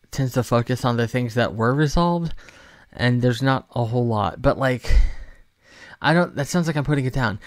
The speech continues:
It is a good movie, and there is, there's a, now that I've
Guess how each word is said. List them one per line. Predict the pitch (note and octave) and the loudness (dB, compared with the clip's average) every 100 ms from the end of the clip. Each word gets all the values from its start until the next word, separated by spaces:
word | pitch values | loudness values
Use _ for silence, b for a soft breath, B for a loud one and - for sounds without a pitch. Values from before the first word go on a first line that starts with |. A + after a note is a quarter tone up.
| B B B _ | B B B _
It | D#3 D#3 | -4 -2
is | C#3 F3+ | 0 0
a | F3+ | 0
good | D#3+ D3 - | 0 -2 -2
movie, | D#3 E3+ D#3 B2+ A#2 A#2+ C3 - | 0 2 2 0 -2 -4 -6 -4
and | C3 B2+ B2+ - | -2 0 -4 -6
there | C3+ C3+ C3 | -2 -2 0
is, | C#3+ D3 C#3 - D#3+ B B _ _ _ B B B | 0 0 -4 -12 -16 B B _ _ _ B B B
there's | C3 C#3+ C#3+ | -4 -2 0
a, | C#3 - B B B B B B B _ _ _ _ _ _ B B B B B B _ | -2 -4 B B B B B B B _ _ _ _ _ _ B B B B B B _
now | - A#2+ C3 | -4 2 4
that | C#3 C#3 | 6 6
I've | C3 A2+ | 4 0